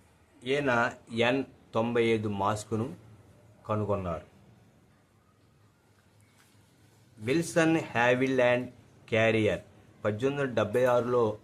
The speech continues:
అమెరికాలో జన్మించారు. ఈయన పంతొమ్మిది వందల రెండులో ఎయిర్ కండిషన్ను కనుగొన్నారు.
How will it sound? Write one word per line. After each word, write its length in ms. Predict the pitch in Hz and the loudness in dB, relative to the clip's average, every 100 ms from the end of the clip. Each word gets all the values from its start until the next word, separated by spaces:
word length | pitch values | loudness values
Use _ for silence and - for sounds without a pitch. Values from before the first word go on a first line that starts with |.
| 101 | -6
అమెరికాలో 520 | 107 123 127 120 113 | -4 -4 0 0 0
జన్మించారు. 760 | 92 104 101 98 95 95 87 85 - - _ _ _ _ _ _ _ _ _ _ _ _ _ _ _ | 0 -4 -4 -6 -4 -4 -4 -10 -18 -20 _ _ _ _ _ _ _ _ _ _ _ _ _ _ _
ఈయన 240 | 120 131 131 | -6 -2 -2
పంతొమ్మిది 520 | 123 120 123 147 143 | 0 0 0 -2 -2
వందల 120 | 120 | 0
రెండులో 520 | 117 120 120 107 113 - - - | 0 2 2 2 0 -4 -16 -10
ఎయిర్ 400 | 110 120 143 143 | -2 2 2 0
కండిషన్ను 720 | 123 113 113 104 107 107 143 - - - - - _ | 0 0 0 -2 -4 -4 -6 -12 -20 -20 -20 -20 _
కనుగొన్నారు. 600 | 110 107 104 98 87 80 | -2 0 0 -2 -4 -8